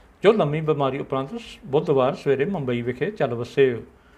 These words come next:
ਉਹ ਆਪਣੇ ਪਿੱਛੇ ਪਤਨੀ ਅਦਾਕਾਰਾ ਸਾਇਰਾ ਬਾਨੋ ਛੱਡ ਗਏ ਹਨ। ਇੱਕ ਸ਼ੋਕ ਸੰਦੇਸ਼ ਵਿੱਚ ਮੁੱਖ ਮੰਤਰੀ ਨੇ ਦਲੀਪ ਕੁਮਾਰ ਨੂੰ ਹਿੰਦੀ ਸਿਨੇਮਾ ਦਾ ਮਹਾਨਾਇਕ ਕਰਾਰ ਦਿੱਤਾ, ਜੋ ਦੇਸ਼ ਵਿੱਚ ਹੀ ਨਹੀਂ ਸਗੋਂ ਵਿਸ਼ਵ ਭਰ ਵਿੱਚ ਲੱਖਾਂ ਲੋਕਾਂ ਦੇ ਦਿਲਾਂ ਦੀ ਧੜਕਣ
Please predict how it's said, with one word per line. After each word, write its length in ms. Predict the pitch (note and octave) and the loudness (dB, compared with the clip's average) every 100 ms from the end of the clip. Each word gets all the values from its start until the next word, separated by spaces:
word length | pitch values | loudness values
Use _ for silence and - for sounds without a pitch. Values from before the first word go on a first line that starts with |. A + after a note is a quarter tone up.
| _ _ | _ _
ਉਹ 160 | A3+ C4 | 0 2
ਆਪਣੇ 260 | E3 F3+ A3 | 2 2 0
ਪਿੱਛੇ 300 | G3 - F#3+ | -2 -4 -2
ਪਤਨੀ 380 | D#3+ - D3 - D3+ | -2 -4 -6 -4 -2
ਅਦਾਕਾਰਾ 580 | C3 B2 C3 B2 D3 B3 - | 0 0 0 0 0 -4 0
ਸਾਇਰਾ 300 | C3 B2+ B2+ | 0 2 0
ਬਾਨੋ 380 | B2+ B2 B2 G#3 | 2 0 -2 -4
ਛੱਡ 240 | F3+ B2 | -6 -6
ਗਏ 180 | A#2 B2 | -2 0
ਹਨ। 320 | B2 B2+ A2+ - - - - - _ _ | -2 -4 -6 -12 -20 -20 -20 -20 _ _
ਇੱਕ 260 | F#3 G#3+ - | 0 0 -2
ਸ਼ੋਕ 320 | - E3 F#3+ | -4 0 0
ਸੰਦੇਸ਼ 420 | - B3 F3 D3+ | 0 0 0 0
ਵਿੱਚ 160 | E3 E3 | -4 -4
ਮੁੱਖ 200 | E3 E3 | -6 -2
ਮੰਤਰੀ 300 | C#3+ C3 B2 | -4 -4 -4
ਨੇ 120 | D3 | -2
ਦਲੀਪ 340 | G#3+ D3+ B2+ | -2 -2 -4
ਕੁਮਾਰ 260 | - B2+ B2 | -4 0 0
ਨੂੰ 220 | B2+ A#3 B3 | 0 -6 -4
ਹਿੰਦੀ 240 | C#3 B2+ | -4 -4
ਸਿਨੇਮਾ 420 | C#3+ C3+ B2 B2 | -6 -6 -4 -2
ਦਾ 140 | B2 D3+ | -2 -2
ਮਹਾਨਾਇਕ 600 | A3 C#3+ A#2+ B2 B2 B2 | -2 -2 0 -2 -2 -2
ਕਰਾਰ 240 | B2+ A#2 | -2 -2
ਦਿੱਤਾ, 400 | A2+ A#2 B2+ D#3+ A#3+ - - _ _ - A2 | -2 -4 0 0 -2 -14 -20 _ _ -16 0
ਜੋ 140 | D#3+ | 4
ਦੇਸ਼ 300 | A#3 D3+ C#3+ | 4 2 0
ਵਿੱਚ 180 | E3+ F3+ | -2 -4
ਹੀ 120 | F3 | -2
ਨਹੀਂ 160 | G3 G#3+ | 0 -2
ਸਗੋਂ 260 | A#3+ C#3 F3+ | -2 -2 0
ਵਿਸ਼ਵ 280 | C#3 - | 0 0
ਭਰ 220 | F#3+ F#3+ C#3 | -2 0 0
ਵਿੱਚ 200 | C3 G#3+ | -2 -2
ਲੱਖਾਂ 480 | C#3+ C#3+ - A3+ | -2 -4 -4 -2
ਲੋਕਾਂ 320 | A#3 D3 - C3+ | 0 0 0 0
ਦੇ 100 | C#3 | 0
ਦਿਲਾਂ 240 | B2+ B2+ | 0 -2
ਦੀ 100 | B2+ | -4
ਧੜਕਣ 500 | B2+ D3 C#3+ A#2+ F3+ | -2 -2 -2 -6 -6